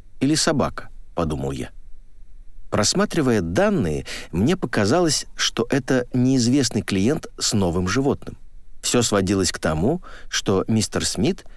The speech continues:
приведёт броненосца для чипирования. Первая половина приёма прошла гладко.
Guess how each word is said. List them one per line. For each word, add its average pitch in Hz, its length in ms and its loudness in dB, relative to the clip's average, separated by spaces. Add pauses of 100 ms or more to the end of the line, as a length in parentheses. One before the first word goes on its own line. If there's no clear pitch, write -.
(200)
приведёт 104 400 4
броненосца 82 760 0
для 90 400 0 (120)
чипирования. - 720 -2 (1300)
Первая 196 360 4
половина 123 440 4
приёма 127 400 4
прошла 90 420 0
гладко. - 480 -4